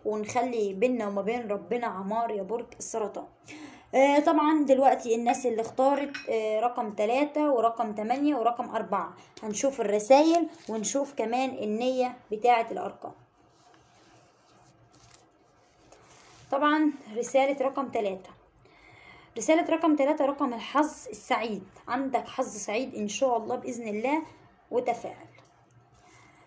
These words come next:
آه، رسالة رقم تمانية، آه، عندك مال إن شاء الله بإذن الله قريب جدا، وعندك تحقيق عدالة في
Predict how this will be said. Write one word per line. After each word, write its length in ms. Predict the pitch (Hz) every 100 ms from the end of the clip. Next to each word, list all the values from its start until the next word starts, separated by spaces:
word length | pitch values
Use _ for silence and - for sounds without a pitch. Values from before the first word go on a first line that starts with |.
| -
آه، 220 | 240 247
رسالة 360 | 247 247 294 285
رقم 300 | 262 269 247
تمانية، 600 | 190 220 269 311 330 349 302 - - - - -
آه، 320 | 226 226 226
عندك 520 | 214 277 254 240 -
مال 540 | 247 294 359 392 330 - _ _ _ -
إن 80 | 214
شاء 220 | 208 277
الله 180 | 262 262
بإذن 260 | - 240 254
الله 300 | 247 247 214
قريب 480 | 214 247 277 240 196
جدا، 500 | 330 - 359 370 - - - - -
وعندك 440 | 208 269 294 226
تحقيق 460 | - 240 - 294 -
عدالة 520 | 208 220 254 247 208
في 160 | 202